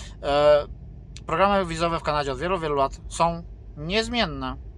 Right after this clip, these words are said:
generalnie. Są trzy podstawowe drogi emigracji do Kanady. Jest to wiza I E C,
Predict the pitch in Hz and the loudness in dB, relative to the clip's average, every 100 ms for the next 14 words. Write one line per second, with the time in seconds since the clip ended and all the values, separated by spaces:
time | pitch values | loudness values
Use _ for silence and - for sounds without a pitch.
0 | - 143 139 131 123 143 160 151 135 - | -8 -4 0 0 0 -4 -6 -6 -6 -4
1 | 180 160 - 156 156 151 143 139 143 139 | -4 -4 0 0 0 -2 -2 -2 -4 -4
2 | 135 127 - 123 123 113 110 151 170 - | -4 -4 -4 -8 -6 -6 -4 -6 -6 -12
3 | - - - - 156 156 170 165 156 151 | -14 -14 -14 -8 -4 -2 -2 -2 2 4
4 | 135 175 151 147 - 175 | 4 0 -4 -2 2 2